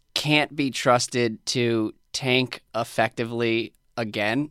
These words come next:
because Rick Carlisle is just not wired that way. And so it would have really hurt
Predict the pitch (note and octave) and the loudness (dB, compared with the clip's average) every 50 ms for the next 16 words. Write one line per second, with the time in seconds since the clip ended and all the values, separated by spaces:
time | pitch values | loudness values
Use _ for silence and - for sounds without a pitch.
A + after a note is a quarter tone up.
0 | _ - C3 A#2 A2+ - B2+ B2 A#2 A#2 A#2 B2 A#2+ - - - B2 B2 B2 A#2+ | _ -6 -4 -4 -2 -2 -2 -2 -2 -2 -4 -4 -6 -2 2 6 6 8 8 8
1 | B2 A#2+ A#2+ A#2+ A#2 A2+ B2+ B2 A#2 A#2+ A#2+ A#2+ A2+ - - G#2+ G#2+ G#2 A2 A2+ | 6 6 4 2 2 0 -4 -6 -2 2 4 4 4 2 2 0 2 4 4 4
2 | B2 B2 C#3 C#3 - C#3+ D3 D#3 E3 E3 E3+ - _ _ _ _ _ _ _ _ | 4 4 4 4 6 4 4 4 4 2 -2 -8 _ _ _ _ _ _ _ _
3 | - C#3 C3 - - D3+ D3 C#3+ C3 D3 D#3+ F3 F3 D3+ C3+ C3+ D3 D#3 D#3+ D#3+ | 0 0 2 4 6 6 6 8 8 8 8 8 8 6 4 4 4 6 6 6
4 | D#3 C#3+ B2+ - - C#3 B2+ A#2+ A2 - | 6 4 0 0 2 2 4 4 2 0